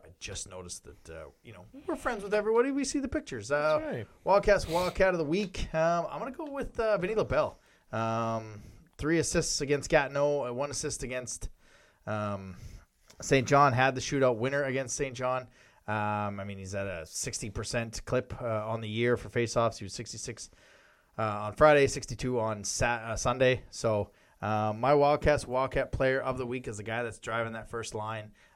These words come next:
Speaker 1: Uh, that is Vinny LaBelle. That will do it for this week. Uh, don't forget the games Friday at Baie-Comeau, Sunday against Blainville.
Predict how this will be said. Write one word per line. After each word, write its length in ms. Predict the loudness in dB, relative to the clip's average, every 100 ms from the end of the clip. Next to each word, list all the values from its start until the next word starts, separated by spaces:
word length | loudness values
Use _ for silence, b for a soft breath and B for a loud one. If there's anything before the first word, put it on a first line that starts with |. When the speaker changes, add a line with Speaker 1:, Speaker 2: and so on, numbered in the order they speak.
| -12
Speaker 1:
Uh, 300 | -8 -6 -6
that 240 | -6 -8
is 220 | -10 -12 -14
Vinny 300 | -8 -6 -4
LaBelle. 560 | -6 -4 -2 -4 -6 -16 _ b b b b b 0
That 100 | 2
will 80 | 4
do 100 | 4
it 60 | 4
for 120 | 4
this 180 | 2 4
week. 300 | 4 4 0
Uh, 360 | 0 2 2 2
don't 180 | 0 -2
forget 320 | -2 -2 -2
the 60 |
games 420 | -6 -4 -4 -4 -6
Friday 560 | 4 6 6 4 -4
at 120 | -2 2
Baie-Comeau, 640 | 2 4 4 4 0 -2 -12 _ -16
Sunday 520 | 2 4 6 4 2
against 280 | -2 -4 -2
Blainville. 460 | 0 2 0 0